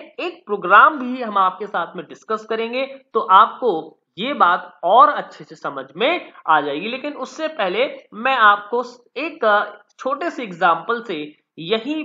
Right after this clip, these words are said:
पर आपको बताना चाहूंगा, ठीक है। मान लीजिएगा यहाँ पर मैंने लिखा if,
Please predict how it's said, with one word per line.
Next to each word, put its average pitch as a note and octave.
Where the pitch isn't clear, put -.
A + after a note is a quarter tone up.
पर D#3+
आपको E3+
बताना E3
चाहूंगा, F3
ठीक G3+
है। G#3+
मान A#3
लीजिएगा F3
यहाँ A3+
पर B3+
मैंने G#3+
लिखा G3
if, F3+